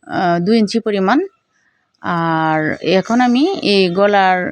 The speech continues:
যে লম্বা চওড়া সেগুলোকে একটা বক্স আকৃতি করে মানে শেপ দিয়ে দিলাম।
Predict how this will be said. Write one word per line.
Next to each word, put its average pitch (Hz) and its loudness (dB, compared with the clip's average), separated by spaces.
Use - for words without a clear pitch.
যে 180 -4
লম্বা 196 0
চওড়া 392 4
সেগুলোকে 208 0
একটা 427 2
বক্স 185 -2
আকৃতি 208 -4
করে 247 0
মানে 175 -2
শেপ 220 0
দিয়ে 233 4
দিলাম। 208 2